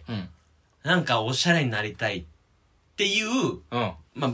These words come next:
Speaker 2: あ、そのおしゃれっていうのが多岐にわたるから難しいんだけど。
Speaker 1: まあ、そうだね。
Speaker 2: その、なんか、欲ってのは純粋じゃん。なんか、
Speaker 1: うん。
Speaker 2: ちょっとかっこいい、まあ、言い方あるけど、
Speaker 1: うん。
Speaker 2: 今までよりも服を着た時に、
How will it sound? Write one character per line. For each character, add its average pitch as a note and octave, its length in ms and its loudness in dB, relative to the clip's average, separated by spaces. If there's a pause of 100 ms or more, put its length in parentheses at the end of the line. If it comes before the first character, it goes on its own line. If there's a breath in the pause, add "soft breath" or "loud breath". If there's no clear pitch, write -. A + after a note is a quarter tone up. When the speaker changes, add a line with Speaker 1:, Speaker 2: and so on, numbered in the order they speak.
Speaker 2:
あ、 B2+ 100 -4
そ F#3 100 2
の E3+ 120 4
お D#3 60 4
し - 100 4
ゃ B3+ 60 2
れ B3 80 2
っ F3 60 0
て - 180 -2
い A#2+ 80 2
う A#2 40 -2
の G#2 80 -6
が F#2 80 -8
多 F3+ 140 -2
岐 F3 100 -4
に B2+ 100 -2
わ G2 100 -6
た A2 80 -4
る F#2 80 -4
か F2 80 -8
ら F2 60 -4
難 A2+ 360 -4
し C3+ 180 -2
い A#2+ 40 -2
ん G2 60 -6
だ F2 60 -6
け - 60 -4
ど。 - 60 -2
Speaker 1:
ま E3+ 60 12
あ、 D#3+ 40 10
そ E3 280 2
う - 20 2
だ G#2+ 100 2
ね。 D3 240 -2 (240 loud breath)
Speaker 2:
そ - 200 -4
の、 G4+ 240 0
な D#4+ 100 -2
ん - 20 -8
か、 C#3+ 80 0
欲 B2+ 300 -2
っ - 20 -2
て - 120 -4
の G2+ 40 -4
は E2+ 40 -8
純 G#2 160 -8
粋 G2+ 180 -10
じ F#2+ 60 -12
ゃ - 20 -12
ん。 F#2+ 40 -12
な G#2+ 120 -4
ん F#2 40 -6
か、 F#2 60 -6
Speaker 1:
う F2+ 40 -6
ん。 D#2+ 40 -12 (440)
Speaker 2:
ち D#4 100 0
ょ D4 40 0
っ D4 140 -6
と C3 120 -4
か - 160 -6
っ B2+ 60 -14 (100)
こ G3+ 160 4
い G#3+ 160 2
い、 - 160 -4 (360)
ま D3 140 0
あ、 - 20 2
言 A2 120 -2
い C3 80 2
方 B2 220 0
あ A#2+ 40 0
る A2+ 80 -6
け F#2 100 -14
ど、 E2+ 240 -10
Speaker 1:
う G#2+ 40 -12
ん。 G2+ 120 -12 (420 loud breath)
Speaker 2:
今 E3+ 220 2
ま A3+ 160 4
で G#3+ 80 -2
よ D#3 120 0
り A2+ 80 -6
も G#2+ 100 -6
服 C#3 320 -8
を C#3+ 120 -2
着 - 160 -16
た A#2 120 -2
時 A2 220 -8
に、 G2 320 -6